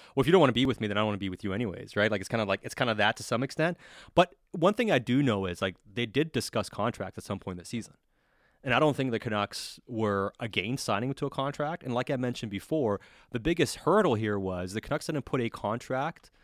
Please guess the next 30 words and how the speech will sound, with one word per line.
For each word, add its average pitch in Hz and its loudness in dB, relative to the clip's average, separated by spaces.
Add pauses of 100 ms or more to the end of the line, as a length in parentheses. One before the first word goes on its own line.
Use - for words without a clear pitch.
(300)
in 123 -2
front 117 -2
of 135 -2
him 175 2
that 127 2
was 107 0
this 110 -2
big, 101 -4
big 110 -2
mega 107 0
deal. 95 -12 (520)
You 117 2
know, 110 6
I 113 4
kinda 131 2
heard 120 0
that 110 2 (240)
i-, 117 -10 (100)
i-, 143 -4 (220)
around 127 2
the 123 2
discussions, 113 -2
it 117 -2
was 107 -4
kinda 113 -2
around 104 0
the 98 -4
Aho 110 -2
money 123 -4
potentially. 135 -6